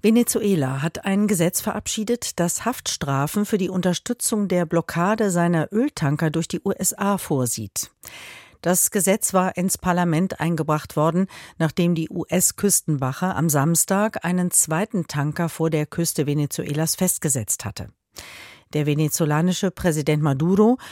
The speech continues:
bezeichnete das Handeln der U S A als Piraterie und illegal. U-S-Präsident Trump hatte zuvor eine Blockade von sanktionierten Schiffen angekündigt, die das südamerikanische Land verlassen oder ansteuern.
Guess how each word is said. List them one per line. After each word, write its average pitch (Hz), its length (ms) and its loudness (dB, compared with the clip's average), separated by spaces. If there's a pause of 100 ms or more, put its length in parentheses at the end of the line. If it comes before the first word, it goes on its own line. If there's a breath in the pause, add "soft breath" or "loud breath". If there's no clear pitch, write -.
(160 loud breath)
bezeichnete 196 640 0
das 180 240 2
Handeln 170 360 0
der 196 220 0
U 196 60 2
S 185 200 -2
A 170 280 0
als - 240 -2
Piraterie 165 800 0
und 180 300 2
illegal. 120 580 0 (640 loud breath)
U-S-Präsident 151 1080 -2
Trump 196 380 4
hatte 165 240 0
zuvor 214 580 0
eine 170 220 2
Blockade 165 640 2
von 151 240 2
sanktionierten 170 720 2
Schiffen - 320 -2
angekündigt, 143 720 -2 (340 loud breath)
die 160 120 0
das 139 240 2
südamerikanische 151 1040 0
Land 139 240 0
verlassen 139 420 0
oder 160 300 -4
ansteuern. 113 600 -4